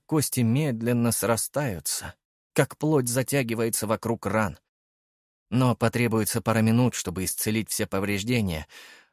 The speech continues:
вот только мне их никто не даст. Не успел я подняться на ноги, как вновь почувствовал ее присутствие. Венера стояла в трех метрах от меня,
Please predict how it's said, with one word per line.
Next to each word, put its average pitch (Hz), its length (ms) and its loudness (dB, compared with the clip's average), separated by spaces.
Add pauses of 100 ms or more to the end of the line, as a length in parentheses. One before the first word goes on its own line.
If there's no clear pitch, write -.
(140)
вот 139 180 0
только 139 300 2
мне 131 220 4
их - 140 -8
никто 110 300 -2
не 95 140 -2
даст. - 400 -8 (920)
Не 101 180 0
успел 98 400 0
я 85 120 -4
подняться 92 540 -2
на 104 180 2
ноги, 76 260 -6 (280)
как 110 240 0
вновь 117 460 2
почувствовал 113 760 0
ее 98 300 -2
присутствие. 73 720 -8 (1000)
Венера 151 420 4
стояла 143 480 0
в - 60 -8
трех 143 260 0
метрах 135 380 0
от 139 120 -4
меня, 120 400 0